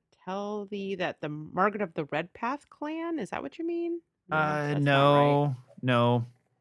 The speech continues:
Speaker 2: That was
Speaker 1: Okay.
Speaker 2: his daughter, uh, reference to his daughter. Um,
Speaker 1: Mm-hmm,
Speaker 2: this
Speaker 1: mm-hmm.
Speaker 2: was, so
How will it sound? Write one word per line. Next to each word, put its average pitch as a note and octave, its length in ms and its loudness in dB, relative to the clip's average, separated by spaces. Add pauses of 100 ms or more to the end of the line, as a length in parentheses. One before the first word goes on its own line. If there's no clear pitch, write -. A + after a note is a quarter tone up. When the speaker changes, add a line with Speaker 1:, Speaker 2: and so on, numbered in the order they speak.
(280)
Speaker 2:
That D#3 100 8
was D#3+ 200 6
Speaker 1:
Okay. D3+ 40 2
Speaker 2:
his C3+ 280 0
daughter, A#2 540 4
uh, B2+ 240 0
reference C3 340 0
to B2 100 -4
his G#2 100 -4
daughter. F#2+ 420 -2 (300)
Um, F#3 340 0
Speaker 1:
Mm-hmm, - 100 -18
Speaker 2:
this F3+ 260 2
Speaker 1:
mm-hmm. - 20 -4
Speaker 2:
was, F3 480 0 (560)
so D3+ 640 2